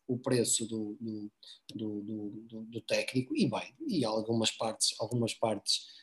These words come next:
eh, em alguns setores, e bem. E, portanto, a-, agora, a questão, pá, nós começamos a deparar-nos também com alguma, alguma dificuldade,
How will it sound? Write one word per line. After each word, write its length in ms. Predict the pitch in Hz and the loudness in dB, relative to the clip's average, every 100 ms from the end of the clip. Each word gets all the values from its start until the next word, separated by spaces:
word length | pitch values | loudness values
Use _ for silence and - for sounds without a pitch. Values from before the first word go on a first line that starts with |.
| _ - | _ -4
eh, 240 | 117 113 | -2 2
em 80 | 120 | 4
alguns 260 | 113 120 - | 4 6 6
setores, 480 | 120 - 110 101 | 4 4 2 2
e 80 | 123 | 0
bem. 300 | 101 98 113 - - - - | 0 -2 -6 -16 -20 -8 2
E, 80 | 165 | 2
portanto, 380 | - 156 - | 8 8 8
a-, 320 | - 214 240 190 | 2 -2 2 8
agora, 240 | 185 117 | 10 8
a 360 | - - - - | 4 -8 -10 0
questão, 500 | - 202 202 190 - - - - - | 6 10 8 6 -2 -14 -20 -4 4
pá, 120 | 147 | 6
nós 360 | 143 165 160 | 8 8 8
começamos 580 | - - 165 170 175 156 | 4 8 10 12 10 8
a 40 | 170 | 6
deparar-nos 640 | 170 165 165 165 175 - | 6 6 8 8 4 2
também 480 | 160 165 165 175 175 _ _ _ _ | 4 6 6 6 2 _ _ _ _
com 240 | 156 160 | 8 10
alguma, 760 | 160 135 156 156 151 143 131 - - - _ | 12 10 10 12 10 10 6 2 -10 -20 _
alguma 440 | 127 135 135 151 139 | 4 8 10 10 10
dificuldade, 1000 | 139 - 143 143 143 135 135 135 139 | 8 6 6 8 8 10 10 8 4